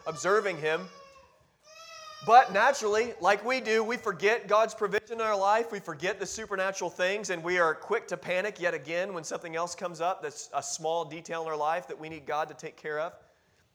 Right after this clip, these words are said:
The disciples are very, very human. They're walking with Jesus, and Philip's like, "Th-, this is literally, Jesus, there's, there, if we had eight, eight months' wages here, there's no-, nothing that we could do."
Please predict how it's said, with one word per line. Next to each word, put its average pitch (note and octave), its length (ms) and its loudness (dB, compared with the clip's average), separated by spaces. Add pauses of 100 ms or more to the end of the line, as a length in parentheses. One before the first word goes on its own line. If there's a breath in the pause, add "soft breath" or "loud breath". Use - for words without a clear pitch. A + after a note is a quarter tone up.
(120)
The D#3+ 60 -20
disciples - 480 -6
are E3 120 2
very, F3+ 260 2
very F3 180 0
human. A3+ 480 0 (720)
They're D3 80 -10
walking F3+ 260 4
with E3+ 100 -6
Jesus, G3 440 -2 (280 loud breath)
and F3+ 140 -6
Philip's G3+ 300 2
like, F3+ 280 2
"Th-, G3+ 300 -4
this A3+ 180 -2
is G#3+ 220 -8
literally, A3 380 2
Jesus, F3+ 380 -6
there's, F#3 260 -4
there, F3 160 -4
if F3 180 -8
we A#3+ 80 2
had A3+ 160 4
eight, A3+ 220 2 (200)
eight A3+ 180 0
months' A3+ 220 -2
wages F3 460 -2
here, C3 300 -6 (240 loud breath)
there's E3 200 -4
no-, F#3+ 220 2 (120)
nothing G#3 440 0
that F3 120 -6
we E3 120 -8
could D3+ 160 -10
do." C3+ 320 -8